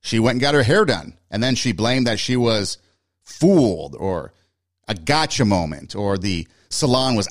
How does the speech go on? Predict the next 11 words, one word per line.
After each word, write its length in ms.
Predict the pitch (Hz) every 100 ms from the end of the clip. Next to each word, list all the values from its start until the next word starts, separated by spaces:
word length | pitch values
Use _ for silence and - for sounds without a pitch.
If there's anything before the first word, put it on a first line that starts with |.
| 117
out 240 | 120 113
to 80 | 92
get 260 | 80 117
her. 220 | 92 80 - _ -
Hmm. 240 | 185 110 - - _ _ _ _ _ _ _ _ _ _ - _ _ _ _ _ -
So 260 | - 147
the 80 | 127
Speaker 320 | 117 160 185
of 60 | 190
the 80 | 127
House, 640 | 110 98 - - - -